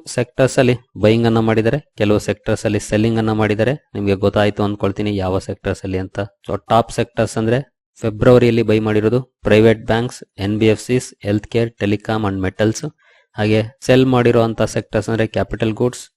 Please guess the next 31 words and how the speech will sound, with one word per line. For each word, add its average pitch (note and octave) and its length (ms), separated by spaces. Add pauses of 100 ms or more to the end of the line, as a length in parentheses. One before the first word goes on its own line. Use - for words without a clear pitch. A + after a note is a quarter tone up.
(100)
ಅಂದ್ರೆ D3+ 180 (220)
ರೆಡ್ಯೂಸ್ C#3 440
ಮಾಡಿದ್ದಾರೆ. G2+ 340 (180)
ಸೆಲ್ A2+ 240
ಮಾಡಿದ್ದಾರೆ A#2+ 300
ಅಂದ A2+ 140
ತಕ್ಷಣ C3+ 240 (340)
ಮತ್ತೆ A2 280
ನಾನು A2+ 180
ರಿಪೀಟ್ G#2 280
ಮಾಡ್ತೀನಿ, C3+ 300
ಹಂಡ್ರೆಡ್ G#2+ 300
ಪರ್ಸೆಂಟ್ G#2+ 380
ಸೆಲ್ G2+ 240
ಮಾಡಿಲ್ಲ, G2 260 (160)
ಸ್ವಲ್ಪ E3 320
ಮಟ್ಟಿಗೆ C#3+ 300 (320)
ಸೇಲ್ A#2 200 (100)
ಮಾಡಿದ್ದಾರೆ. G2+ 380 (360)
ಅಲ್ಲಿ A#2 180 (420)
ಕ್ಯಾಪಿಟಲ್ G#2 460
ಗೂಡ್ಸ್, G2+ 260 (160)
ಟೆಕ್ನಾಲಜಿ, G2+ 580 (120)
ಆಟೋಮೊಬೈಲ್ಸ್, G2+ 600 (120)
ಕನ್ಸ್ಯೂಮರ್, G2+ 520 (120)
ಆಯಿಲ್ G2+ 200
ಅಂಡ್ G2+ 180
ಗ್ಯಾಸ್, F#2+ 220 (140)
ಯುಟಿಲಿಟೀಸ್, G2 640
ಪಿ G#2 180
ಎಸ್ - 120